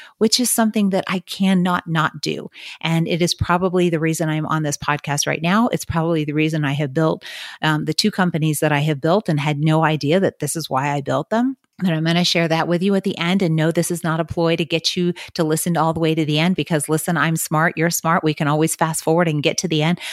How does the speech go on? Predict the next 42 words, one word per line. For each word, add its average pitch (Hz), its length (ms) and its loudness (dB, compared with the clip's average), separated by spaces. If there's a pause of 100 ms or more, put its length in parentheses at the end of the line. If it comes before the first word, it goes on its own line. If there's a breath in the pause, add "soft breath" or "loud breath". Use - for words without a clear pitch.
(300 loud breath)
But 175 100 2
I 165 80 2
wanna 165 200 2
share 160 220 2
it 156 80 0
with 160 120 0
you 156 220 0 (100)
at 160 180 -4
the 165 120 0
end 160 160 0
of 160 80 2
this 156 160 -2
podcast, 151 500 0 (360 loud breath)
just - 180 0
because 160 280 0
there's 156 200 2
more 147 260 2
that 147 120 -2
I 139 80 2
wanna 151 220 2
share 156 200 2
with 147 220 -2
you 139 200 -2 (140)
before 147 320 -6
we 135 140 -2
get 135 220 0
there. - 200 -10 (220)
Okay. - 240 -2 (400 loud breath)
So 185 400 2 (440 loud breath)
the 214 160 0 (200)
other 247 380 2
thing 143 420 -4 (140 loud breath)
that 180 300 0
has 180 280 0
really 185 400 0
helped 165 440 -2
me 151 320 -2
is 165 280 0
really 208 360 0
focusing 180 680 0
on 160 520 2 (300 loud breath)
reality 185 720 -2